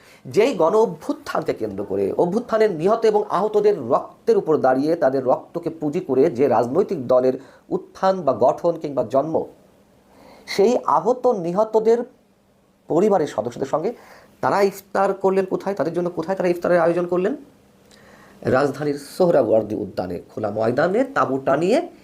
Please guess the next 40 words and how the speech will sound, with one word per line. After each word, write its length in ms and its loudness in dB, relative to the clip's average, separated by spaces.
এই 160 -2
পরিবারগুলোর 520 0
সদস্যদের 380 -6
সঙ্গে 200 -4
তারা 140 -4
ইফতার 240 -6
করেন। 260 -6
এবং 240 0
ইফতারের 280 2
আগে 200 -2
তারা 160 -2
যে 100 -10
যথারীতি 440 -4
বক্তব্য 300 -4
দিয়েছেন, 360 -4
আহত 260 -2
এবং 160 0
নিহতদের 380 -4
পরিবারের 280 0
সদস্যদেরকে 520 -4
তারা 180 -4
বলেছেন 360 0
এটি 120 -6
তাদের 180 -4
আবেগের 440 2
জায়গা, 360 0
তারা 160 0
এই 220 2
আবেগ 320 0
যে 120 0
কোনোভাবে 300 0
ধরে 180 2
রাখতে 260 -2
চান, 220 0
এই 80 2
জন্য 160 2
তারা 120 4
ইফতার 300 -2
করছেন 300 -2
একসাথে। 440 -2